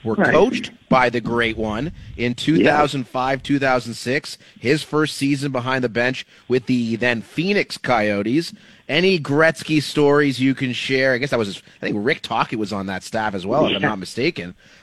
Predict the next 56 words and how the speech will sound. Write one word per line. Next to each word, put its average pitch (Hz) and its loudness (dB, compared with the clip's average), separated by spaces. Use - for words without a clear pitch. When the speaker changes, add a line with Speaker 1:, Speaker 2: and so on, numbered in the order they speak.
Speaker 1:
Like, 110 -2
what 165 6
was 180 4
that 151 4
like 170 4
with 117 -2
Gretzky 143 0
stepping 139 -2
behind 127 -2
the 120 -2
bench 120 -2
and, 107 -4
uh, 101 -6
you 117 2
one 127 2
of - 0
the 113 0
top 120 -2
players 113 -2
on 110 -4
Arizo-, 104 -4
on, 107 -4
uh, 95 -6
Phoenix 120 -4
at 92 -14
the 90 -12
time? 87 -10
Speaker 2:
Yeah, 110 2
so 131 0
there's 117 2
a 123 2
lot 123 2
of 113 -8
stories. 95 -2
I 104 0
could 107 -2
do 113 0
an 101 -4
hour 113 0
segment 98 0
with 104 -4
<laughs> - -8
this 147 0
'cause 175 2
it's 180 2
the 139 0
funny 127 0
stuff. 113 0
But, 123 0
like, 123 2
we 139 6
had, 151 0
yeah, 175 0
we 151 2
had 104 0
Gretz 123 0